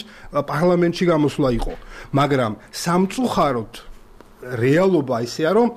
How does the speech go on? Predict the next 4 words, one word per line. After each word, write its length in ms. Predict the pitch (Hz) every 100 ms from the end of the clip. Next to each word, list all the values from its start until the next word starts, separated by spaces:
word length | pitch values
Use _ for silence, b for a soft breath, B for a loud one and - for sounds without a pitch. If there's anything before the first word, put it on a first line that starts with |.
| -
საზოგადოებრივი 1040 | - 170 190 214 202 185 185 160 127 110
სხეული 520 | - - 147 123 107
დაიღალა, 800 | 104 131 110 113 117 123 131 165 220 220 - _ _ _
თუ 200 | _ -